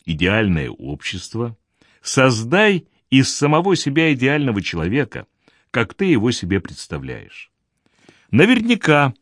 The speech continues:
найдутся и другие люди, которые пойдут тем же путем, что и ты. Я одиночка, но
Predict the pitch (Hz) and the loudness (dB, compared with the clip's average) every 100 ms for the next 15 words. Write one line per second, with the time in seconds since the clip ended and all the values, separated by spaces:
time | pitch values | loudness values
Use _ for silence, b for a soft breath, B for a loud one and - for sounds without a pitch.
0 | _ 87 95 98 76 151 196 - - 156 | _ -2 0 0 2 0 0 -4 -2 -2
1 | 160 113 98 117 117 135 104 85 87 92 | 0 0 0 0 2 2 4 2 0 0
2 | 131 139 _ _ _ _ - 110 - 233 | -2 -4 _ _ _ _ -4 -4 0 0
3 | 214 175 - 104 101 92 170 165 110 - | 4 2 2 0 0 2 2 0 -6 -8
4 | - 123 107 101 78 82 - 117 165 170 | -2 0 0 -2 -2 -4 0 2 2 0
5 | _ _ _ - - - 92 113 139 190 | _ _ _ -14 -10 0 2 2 2 0
6 | 131 - _ _ _ _ _ _ _ _ | 0 -2 _ _ _ _ _ _ _ _
7 | _ _ - 90 95 170 208 - _ _ | _ _ -4 -2 4 4 4 0 _ _
8 | _ _ _ - 208 156 113 67 - - | _ _ _ -4 -2 2 2 2 -6 -14
9 | - - _ _ _ _ _ - 117 143 | -16 -20 _ _ _ _ _ 2 6 8
10 | 190 214 208 | 8 6 2